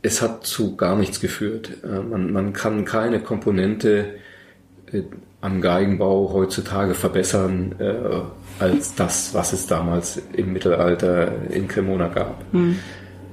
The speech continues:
Speaker 1: Die Schwierigkeit ist, wenn man was verbessern will, man muss verstehen, warum die Instrumente so gut sind von damals.
Speaker 2: Hm.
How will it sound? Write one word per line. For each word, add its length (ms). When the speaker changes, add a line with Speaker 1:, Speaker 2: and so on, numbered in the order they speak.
Speaker 1:
Die 80
Schwierigkeit 640
ist, 240
wenn 120
man 140
was 120
verbessern 500
will, 200
man 240
muss 480
verstehen, 680
warum 380
die 140
Instrumente 540
so 160
gut 280
sind 260
von 200
damals. 580
Speaker 2:
Hm. 260